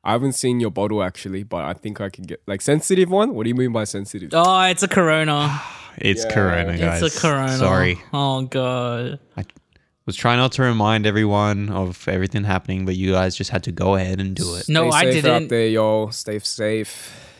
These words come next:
Speaker 2: Yeah, for
Speaker 3: All right,
Speaker 2: real.
Speaker 3: David,
Speaker 1: Wear your
Speaker 3: finish this
Speaker 1: masks.
Speaker 3: section up 'cause we've been talking about drinks for way too long. What are you drinking?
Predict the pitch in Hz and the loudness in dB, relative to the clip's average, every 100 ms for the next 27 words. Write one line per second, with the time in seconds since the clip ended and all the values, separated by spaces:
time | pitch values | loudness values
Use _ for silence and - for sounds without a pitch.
0 | _ 131 131 131 117 120 - 117 120 120 | _ -4 -2 -2 -4 -8 -2 2 2 2
1 | 127 117 110 107 - 101 104 101 98 120 | 2 2 0 -6 -10 -8 -6 -4 -2 -2
2 | 98 107 - 104 - 101 98 - 101 98 | -2 -2 0 0 2 0 0 -2 0 0
3 | 98 95 104 95 95 90 87 95 92 - | 0 0 0 0 0 -2 0 -2 -4 -4
4 | 92 92 90 - 90 87 87 92 101 104 | -2 2 0 0 -2 -2 -4 0 2 2
5 | 95 165 135 90 | 2 0 0 -2